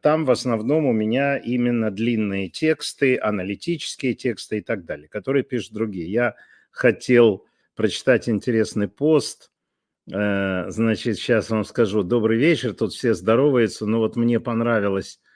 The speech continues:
Щас, где же он, этот человек? <laughs> Щас, это, вот. <clears throat> Игорь, Игорь Кольцов замечательный пишет. "Матвей Юрьевич, в Тбилиси час ночи. Газ веерно отключили на профилактику. Дома холодина,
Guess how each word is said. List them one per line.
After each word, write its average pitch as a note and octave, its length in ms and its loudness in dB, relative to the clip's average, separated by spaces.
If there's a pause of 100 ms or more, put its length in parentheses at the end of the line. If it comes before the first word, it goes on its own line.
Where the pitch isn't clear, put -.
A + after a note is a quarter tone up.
(280)
Щас, G#2 360 2
где A#2+ 280 4
же A#2+ 180 2
он, A#2 160 6
этот A2+ 280 0
человек? A2+ 720 0 (320)
<laughs> - 800 -6
Щас, - 440 -4
это, A2 260 -2 (560)
вот. B2+ 480 6
<clears throat> - 100 -20
Игорь, D3 1040 4
Игорь C3+ 500 0
Кольцов A#2+ 640 0
замечательный G2 680 -6
пишет. A#2 440 -4 (360)
"Матвей D3 360 2
Юрьевич, G2+ 340 2
в F2+ 40 -12
Тбилиси B2+ 580 -2
час C3 400 -2
ночи. A2+ 440 -2
Газ B2+ 420 0
веерно A#2+ 540 2
отключили A2+ 600 -2
на A2 140 -2
профилактику. G#2+ 840 -2
Дома A#2+ 280 0
холодина, A#2 680 -2